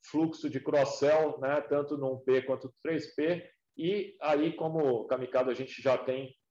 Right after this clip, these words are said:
ah, uma maturidade um pouco maior ali no Marketplace, ele já representa mais de doze por cento do G M V digital do trimestre.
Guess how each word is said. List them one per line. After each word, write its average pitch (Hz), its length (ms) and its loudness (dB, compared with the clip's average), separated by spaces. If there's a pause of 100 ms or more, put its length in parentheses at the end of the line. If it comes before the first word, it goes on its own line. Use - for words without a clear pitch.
ah, 113 540 2
uma 120 120 -2
maturidade 120 540 0
um 131 100 -2
pouco 143 380 -2
maior 123 340 6
ali 123 140 2
no 123 100 -6
Marketplace, 135 880 -2 (220)
ele 139 140 -8
já 139 140 4
representa 135 720 2
mais 131 180 4
de 139 100 -2
doze 135 380 2
por 143 100 -4
cento 120 380 -2
do 123 320 2
G 120 140 0
M 120 240 -4
V 117 180 -2
digital 117 420 0
do 117 140 -2
trimestre. 104 640 -6